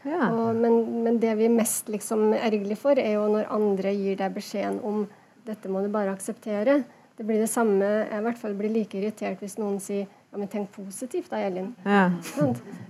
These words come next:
Speaker 2: Det irriterer meg, fordi, eh, ja, vi er noe forskjellige. Noen av oss tenker veldig positivt, eh, og er optimistisk, og andre har mer lett for å tenke negativt.
Speaker 1: Er realister, kanskje? Altså, er det vel vist at de som har litt sånn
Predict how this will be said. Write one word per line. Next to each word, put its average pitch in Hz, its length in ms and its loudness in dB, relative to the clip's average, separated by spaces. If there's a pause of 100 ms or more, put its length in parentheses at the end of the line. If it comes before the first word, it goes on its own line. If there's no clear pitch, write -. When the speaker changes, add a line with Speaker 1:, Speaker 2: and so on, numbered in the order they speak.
Speaker 2:
Det 233 580 2
irriterer 247 560 2
meg, 240 320 6
fordi, 247 360 4 (720)
eh, 220 840 2
ja, 196 140 0
vi 233 120 2
er 277 60 10
noe 262 100 4
forskjellige. 226 640 2
Noen 240 240 6
av 202 140 0
oss 214 100 -2
tenker 226 400 -2
veldig 190 240 -4
positivt, 220 720 -8
eh, 262 320 4
og 247 140 -2
er 233 160 4
optimistisk, 233 720 -4
og 294 60 2 (100)
andre 220 420 0 (280)
har 262 100 -6
mer 226 300 2
lett 208 200 0
for - 140 -12
å 214 80 -6
tenke 214 400 -6 (220)
negativt. 208 580 -4 (180)
Speaker 1:
Er 233 160 6
realister, 196 680 4
kanskje? 156 340 -2
Altså, 254 280 4
er 247 120 8
det 247 200 8
vel 190 240 8
vist 233 260 8
at 196 80 2
de 226 120 6
som 196 200 2
har 196 120 6
litt 240 460 6
sånn 180 400 0